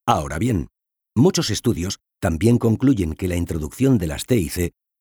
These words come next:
trajo consigo cambios muy sustantivos en los tipos de empleos que se generan. En particular, documentan que las T I C, como tienen una gran ventaja sobre los humanos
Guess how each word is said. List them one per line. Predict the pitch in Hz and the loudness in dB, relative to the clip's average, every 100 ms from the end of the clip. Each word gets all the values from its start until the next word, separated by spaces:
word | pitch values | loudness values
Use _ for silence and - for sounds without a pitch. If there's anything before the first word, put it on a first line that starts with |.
| _ | _
trajo | - 95 101 | -2 0 0
consigo | 87 82 - 95 76 | 0 0 0 0 0
cambios | 113 98 82 82 | 2 2 0 2
muy | 101 147 | 2 2
sustantivos | 113 - 82 76 139 120 107 | -2 -4 -4 0 0 2 0
en | 95 87 | 0 0
los | 76 - | -2 -6
tipos | - 123 - | -2 -2 0
de | |
empleos | 80 67 120 120 98 | -2 0 2 2 0
que | 110 | -2
se | 101 | -2
generan. | 90 87 64 60 - _ _ _ _ _ | 0 -2 -2 -8 -14 _ _ _ _ _
En | 123 120 | 2 4
particular, | 110 - 147 92 90 85 - _ _ | 2 0 -2 -2 -2 -4 -8 _ _
documentan | 104 113 113 139 147 107 98 | -2 0 2 2 2 0 0
que | 95 | -2
las | 76 69 | -6 -4
T | 131 | 0
I | 117 | 0
C, | 85 80 78 _ _ _ | -2 -6 -10 _ _ _
como | 101 87 - | -2 -2 2
tienen | 107 107 98 | 2 4 4
una | 120 | 2
gran | 90 120 117 | 2 0 2
ventaja | 98 85 135 80 | 0 0 -4 -4
sobre | - 80 82 | -4 -4 -4
los | 78 | -4
humanos | 76 104 87 | 0 0 0